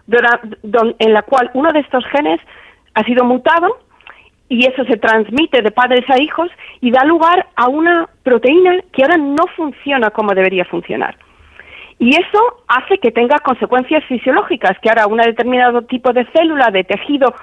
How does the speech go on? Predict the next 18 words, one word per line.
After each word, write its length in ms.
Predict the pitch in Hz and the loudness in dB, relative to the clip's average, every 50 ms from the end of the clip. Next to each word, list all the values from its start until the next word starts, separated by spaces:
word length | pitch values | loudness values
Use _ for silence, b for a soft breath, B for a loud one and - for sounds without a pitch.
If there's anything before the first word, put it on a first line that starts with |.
| B B - | B B -2
o 100 | 240 240 | 0 0
algo 200 | 262 269 320 285 | 2 0 0 0
no 100 | 254 226 | 0 -2
funcione, 480 | - 233 208 190 - - 190 190 190 | -4 -6 -8 -6 -4 -2 0 0 0
que 100 | - 190 | 0 0
tenga, 220 | 196 247 240 269 262 | 0 0 0 0 0
por 160 | - 226 214 | 0 -2 -2
ejemplo, 420 | - - 233 226 226 226 214 208 B B B B B B B B | -2 -2 -4 -2 0 -2 -2 -2 B B B B B B B B
ahora 260 | - 220 220 208 - - | 0 2 2 0 0 0
problemas 560 | - 208 202 202 240 277 285 277 269 262 247 - - - - | 0 0 2 2 2 2 2 2 2 0 0 -4 -10 -14 -8
neurológicos 800 | 196 208 202 196 180 196 269 311 - - 285 - 254 240 320 359 - _ B B B B B _ | -2 0 2 2 2 2 2 2 0 -2 -2 0 0 0 0 -2 -4 _ B B B B B _
de, 720 | 190 196 214 208 196 196 185 180 185 180 180 185 175 - - _ _ _ _ _ | -2 0 0 2 2 2 2 2 2 0 -2 -4 -6 -8 -12 _ _ _ _ _
mm, 280 | - 208 208 196 196 202 185 - | -2 0 2 2 2 2 0 0
o 160 | - 208 202 - | 0 -2 0 0
problemas 580 | 214 185 180 196 220 220 226 220 214 208 208 - - b b b b b b b b _ _ _ _ _ - - | 0 0 2 2 2 2 2 2 2 2 0 -2 -6 b b b b b b b b _ _ _ _ _ -20 -6
cardíacos 880 | - 170 175 180 175 196 269 339 359 349 - - 294 285 285 302 311 - - B B B B B _ _ | -4 -4 -4 -2 -2 0 0 0 0 -2 -2 -2 0 2 2 0 -2 -6 -10 B B B B B _ _
o, 580 | - 214 208 202 202 202 196 196 196 196 - - | 0 2 2 4 4 4 4 4 4 2 2 0
o, 360 | - 214 208 196 196 214 - | 0 0 0 0 0 -4 -12